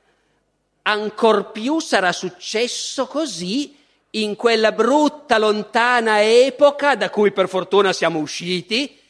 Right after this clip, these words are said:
in cui la Chiesa dominava il mondo, il Medioevo. Nel Medioevo certamente la Chiesa, così ragionano Carducci e tanti altri, e Michelet in Francia,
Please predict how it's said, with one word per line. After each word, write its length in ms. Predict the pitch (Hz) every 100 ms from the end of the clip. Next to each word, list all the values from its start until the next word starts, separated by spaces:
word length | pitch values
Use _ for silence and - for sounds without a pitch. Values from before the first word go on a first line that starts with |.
| _ _
in 200 | - 254
cui 220 | - 262 233
la 120 | 247
Chiesa 440 | 247 220 262 269
dominava 480 | 208 190 175 196 185
il 80 | 156
mondo, 420 | 165 262 202 170
il 140 | 170
Medioevo. 1000 | 165 202 180 180 151 202 240 165 147 117 _ _ _ _ _ _ _
Nel 240 | 180 247 254
Medioevo 560 | 233 233 240 277 294
certamente 680 | 247 233 220 220 254 294 240
la 120 | 202
Chiesa, 480 | - 240 294 247 240
così 260 | 196 185 226
ragionano 540 | 180 202 202 180 165
Carducci 500 | 175 156 220 247 -
e 60 | 165
tanti 380 | 208 208 185
altri, 340 | 165 226 165 170
e 40 |
Michelet 460 | 175 175 165 175 196
in 140 | 165
Francia, 640 | 151 160 233 208 180 175